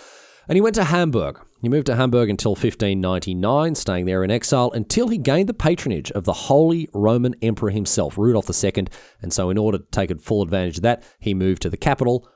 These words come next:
Prague. Now, in Prague, he built another observatory about fifty kilometres away from the city, and he began to work closely with a new assistant. And this bloke's name is pro-, was probably one that you'll be familiar to you as well, Johann Kepler. It's probably another name you recognise there.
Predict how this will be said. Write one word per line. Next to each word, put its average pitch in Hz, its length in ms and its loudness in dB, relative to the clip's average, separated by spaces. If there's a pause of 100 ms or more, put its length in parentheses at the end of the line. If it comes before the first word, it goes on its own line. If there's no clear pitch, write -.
(140)
Prague. 87 540 -2 (420)
Now, 113 140 2
in 123 140 2
Prague, 147 320 2
he 113 100 -2
built 107 220 2
another 127 400 2
observatory 90 520 0
about 87 120 -2
fifty 117 220 -2
kilometres 87 360 -4
away 87 180 0
from 87 160 -8
the 82 80 -4
city, 165 320 0 (300)
and 107 60 -4
he 117 40 2
began 170 240 0
to 202 60 2
work 156 200 4
closely 196 420 2
with 107 180 0
a 113 40 2
new 139 220 4
assistant. 135 520 -2
And 92 200 -4
this 113 120 -4
bloke's 110 340 -2
name 113 260 0
is 107 120 -4
pro-, - 200 -2
was 117 220 0
probably 160 240 2
one 123 180 2
that 113 80 -4
you'll 120 120 -4
be 120 140 0
familiar 110 320 -2
to - 140 -2
you 101 160 0
as 92 100 -2
well, 165 320 2 (280)
Johann 147 640 0 (100)
Kepler. - 480 -4 (160)
It's - 140 -20
probably 117 240 -4
another 110 200 -2
name 101 220 -2
you 101 80 -2
recognise 113 500 -2
there. 87 160 -10